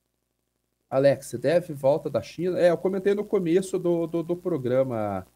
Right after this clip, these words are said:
Alex, sobre isso dali. É, China volta a comprar trigo, porco e milho. Será que o Brasil pega uma fatia também?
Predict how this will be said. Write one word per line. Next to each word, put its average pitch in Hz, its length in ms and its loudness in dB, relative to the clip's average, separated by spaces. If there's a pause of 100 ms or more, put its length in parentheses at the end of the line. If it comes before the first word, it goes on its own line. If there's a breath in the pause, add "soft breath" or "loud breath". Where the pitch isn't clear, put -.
(280)
Alex, 117 300 0
sobre 101 200 -6
isso - 160 -10
dali. 101 260 -4 (600)
É, 147 560 4
China 180 320 2
volta 175 300 0
a - 20 -12
comprar 165 420 -2
trigo, 180 340 -6
porco 175 440 -4
e - 20 -6
milho. 120 320 -4
Será 143 220 -4
que 143 100 -10
o - 20 -6
Brasil 127 320 0
pega 131 280 0
uma 120 100 -2
fatia 120 400 -2
também? 120 500 0